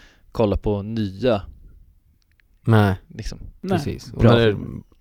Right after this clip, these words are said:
Speaker 2: och när vi går på bio varje vecka så då är det ju högt och lågt liksom. Det är spridda skurar av kvalitet på filmerna. Det är mycket skitfilmer och, och bra filmer som man ser.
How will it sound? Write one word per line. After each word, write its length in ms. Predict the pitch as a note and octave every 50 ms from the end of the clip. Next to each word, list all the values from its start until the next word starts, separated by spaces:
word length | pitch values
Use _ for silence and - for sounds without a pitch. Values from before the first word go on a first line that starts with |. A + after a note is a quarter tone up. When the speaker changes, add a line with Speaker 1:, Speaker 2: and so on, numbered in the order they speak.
| _ _ _
Speaker 2:
och 100 | - A#2
när 80 | A2+ A2+
vi 80 | A2+
går 120 | A#2 C#3+ C#3+
på 100 | - A#2+
bio 340 | A#2+ D3+ E3+ D3+ A#2 G2+
varje 300 | F#2+ G#2 A2+ A2 G#2+ G2+
vecka 420 | G2 G2+ G2 - - - G#2+ - A2+ -
så 540 | - - - A2+ G#2 G2 F#2 F2 F2 F#2 G2+ - _ _ _ _ _ _ _
då 240 | - - A#2 G#2+ A2+
är 80 | A#2 A2+
det 60 | A2
ju 80 | G2+
högt 240 | F#2+ G#2+ G#2+ - - -
och 60 | A#2
lågt 240 | A#2 A2 G2 - A#2
liksom. 200 | A#2 - A2 A2+ -
Det 80 | - B2+
är 40 | A2
spridda 320 | - - A#2+ A#2 G#2 A2
skurar 440 | G2 - - B2 G#2+ G2+ A2 A#2+ A2+
av 260 | G2+ G2 F#2+ G2 G2
kvalitet 460 | F2+ - - - G#2 G2 - - G#2+ G#2
på 100 | - G2
filmerna. 380 | - G#2 F#2 E2+ E2 - B2 B2
Det 80 | A#2 A2+
är 40 |
mycket 200 | G#2 G2 - G2+
skitfilmer 480 | - - G2+ - - G2 G2 G2 F#2 F2+
och, 200 | F2 F2 F2+ - - _ - - - - _ - - - -
och 460 | - - - - C3 - - - - - - - -
bra 200 | - A2 A2 G2
filmer 300 | - - G2 F#2 - G#2 - -
som 140 | - - G#2+
man 80 | G2+
ser. 220 | - - D2+ -